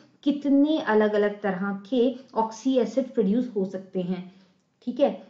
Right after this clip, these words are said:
कितने अलग-अलग तरह के different oxy acids कितने produce हो सकते हैं इसको hydrolyze करते वक्त।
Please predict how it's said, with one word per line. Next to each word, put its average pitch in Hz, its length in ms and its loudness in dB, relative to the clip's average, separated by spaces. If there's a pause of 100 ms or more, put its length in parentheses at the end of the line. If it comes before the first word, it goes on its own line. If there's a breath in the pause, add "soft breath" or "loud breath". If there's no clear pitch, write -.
(120)
कितने 277 280 2
अलग-अलग 233 460 2
तरह 208 220 0
के 240 140 -6
different 233 580 2
oxy 254 480 -2
acids 220 460 0
कितने 285 340 -2
produce 196 380 0
हो 180 80 0
सकते 180 300 -10
हैं 190 140 -2
इसको 196 220 -6
hydrolyze 190 540 0
करते 190 360 -4
वक्त। 160 420 -10